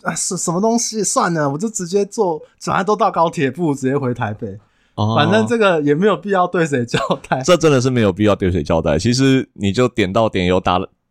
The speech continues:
Speaker 2: 拍，拍到照，也没有人会去怀疑你。
Speaker 1: <laughs> 对，对，对，我们当初的想法就是说，反正没有人，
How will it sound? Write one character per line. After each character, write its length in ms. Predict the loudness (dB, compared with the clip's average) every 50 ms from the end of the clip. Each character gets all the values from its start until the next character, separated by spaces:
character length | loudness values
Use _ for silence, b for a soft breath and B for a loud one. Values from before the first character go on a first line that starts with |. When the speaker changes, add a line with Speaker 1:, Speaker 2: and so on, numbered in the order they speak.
| _ -6 -2
Speaker 2:
拍， 180 | 0 0 0 -2
拍 220 | -2 -2 0 2
到 160 | 2 2 0
照， 260 | 0 0 0 2 2
也 100 | 2 0
没 100 | 0 2
有 60 | 4 4
人 100 | 4 4
会 180 | 6 4 4 4
去 140 | 4 4 2
怀 200 | 2 2 2 4
疑 180 | 4 4 2 2
你。 60 | 2
Speaker 1:
<laughs> 0 |
对， 120 | 2 2
对， 160 | 2 0 -2 _
对， 640 | -10 -12 -10 -10 -10 -10 -10 -10 -10 -8 -8 -4 -2
我 40 | 0
们 60 | 2 2
当 120 | 2 4
初 80 | 2 2
的 80 | 2
想 200 | 2 2 2 2
法 140 | 2 2 2
就 80 | 2 0
是 60 | 2
说， 160 | 2 0 0
反 180 | 0 0 -2 0
正 140 | 0 0 0
没 100 | 2 2
有 140 | 2 4 4
人， 200 | 2 2 0